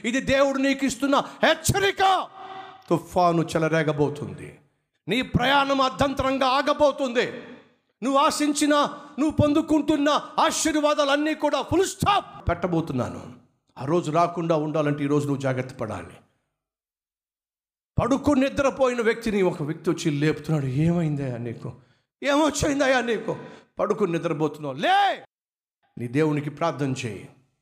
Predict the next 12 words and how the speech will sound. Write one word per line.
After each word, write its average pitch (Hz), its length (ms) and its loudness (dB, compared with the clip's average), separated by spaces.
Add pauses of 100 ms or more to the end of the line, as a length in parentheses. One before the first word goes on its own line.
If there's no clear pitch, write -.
(560)
ప్రార్థన 151 300 -2
చేసినట్టుగా 160 600 -2
కనిపించదు. 151 680 -6 (480)
పాపం 165 300 0
చేసేవాడు 165 500 0
ప్రార్థన 160 360 0
చేయలేడు, 120 760 -4 (1500)
నీతిగా 196 360 2
జీవించేవాడు 185 1080 0 (720)
ప్రార్థన 185 420 0
చేయకుండా 170 300 0
ఉండలేడు. 143 520 -2